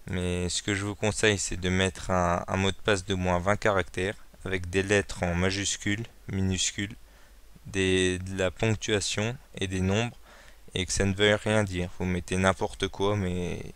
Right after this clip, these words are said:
du moment que ça soit comme ça, ça sera très difficile à trouver. Et pe-, les gens auront du mal à accéder à votre box s'ils n'y sont pas autorisés.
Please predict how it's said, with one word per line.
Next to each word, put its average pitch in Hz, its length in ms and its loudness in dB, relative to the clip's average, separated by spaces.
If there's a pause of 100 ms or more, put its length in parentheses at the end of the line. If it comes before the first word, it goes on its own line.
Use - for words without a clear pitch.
(600)
du 101 100 -6
moment 101 260 4
que 104 80 -2
ça 92 100 -4
soit 90 640 0
comme 90 140 -4
ça, 104 160 -4
ça 92 260 -4
sera - 240 4
très - 280 -2
difficile 101 560 -4
à 87 40 2
trouver. - 300 -6 (800)
Et 92 560 -4 (240)
pe-, - 120 -6 (200)
les 92 240 -2
gens 101 200 4
auront 92 200 2
du 87 140 -2
mal 95 280 0
à 90 360 -2 (100)
accéder 95 460 -2
à 92 40 2
votre 87 300 -2
box 92 400 -4
s'ils 90 100 -2
n'y 90 100 0
sont 92 200 -4
pas 98 120 -2
autorisés. 90 460 -4